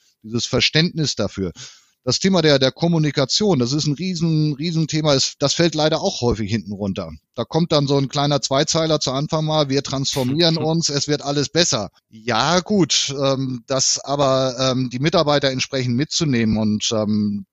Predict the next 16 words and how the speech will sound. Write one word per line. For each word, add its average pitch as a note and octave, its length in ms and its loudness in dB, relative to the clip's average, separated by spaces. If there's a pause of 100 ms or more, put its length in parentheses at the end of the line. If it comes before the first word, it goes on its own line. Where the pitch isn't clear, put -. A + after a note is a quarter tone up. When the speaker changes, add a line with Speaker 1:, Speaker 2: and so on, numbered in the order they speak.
(140)
Speaker 1:
dann A2 240 0
den, A2 220 -2
den G#2 180 0
Weg D3 300 2
aufzuzeigen C3 920 2
und A2+ 300 0
am A2+ 140 -4
Ende B2+ 320 2
auch A#2 240 2
schon A#2 200 0
mal A2+ 260 2
das, G#2+ 320 -2
das - 260 -6
Ziel G#3 300 2
zu - 200 0
skizzieren, A#2+ 720 0